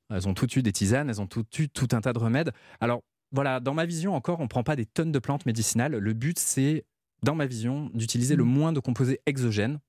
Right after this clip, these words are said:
Speaker 1: donc que ce soit un, une vitamine, un, un minéraux ou un minéral,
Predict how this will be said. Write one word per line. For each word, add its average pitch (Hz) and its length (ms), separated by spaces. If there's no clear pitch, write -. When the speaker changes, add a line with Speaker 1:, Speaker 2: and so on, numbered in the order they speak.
Speaker 1:
donc 104 140
que 113 60
ce 104 120
soit 127 340
un, 104 340
une 104 120
vitamine, 117 420
un, 101 100
un 95 180
minéraux 104 1080
ou 92 200
un 80 40
minéral, 98 320